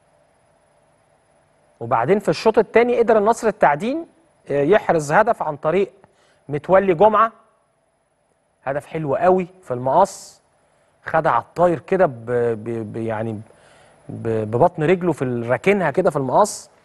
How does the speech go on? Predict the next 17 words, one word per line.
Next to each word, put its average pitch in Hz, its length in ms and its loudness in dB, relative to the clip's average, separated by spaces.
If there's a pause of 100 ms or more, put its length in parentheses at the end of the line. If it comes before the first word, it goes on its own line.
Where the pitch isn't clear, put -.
(420)
ولكن، 165 400 0 (100)
آه، 131 580 -4
قدر 180 180 4
بتروجيت 147 460 -4
يحافظ 175 380 2
على 143 180 2
تقدمه 147 520 -2
اتنين 180 200 -2
واحد 196 380 2
ويفوز 156 400 -4
بالمباراة 156 640 2 (100)
وي-، 156 580 0
ويحافظ 180 560 0
بتروجيت 175 460 -6
على 190 260 0
صدارته 208 560 -2 (600)
لدوري 185 1040 2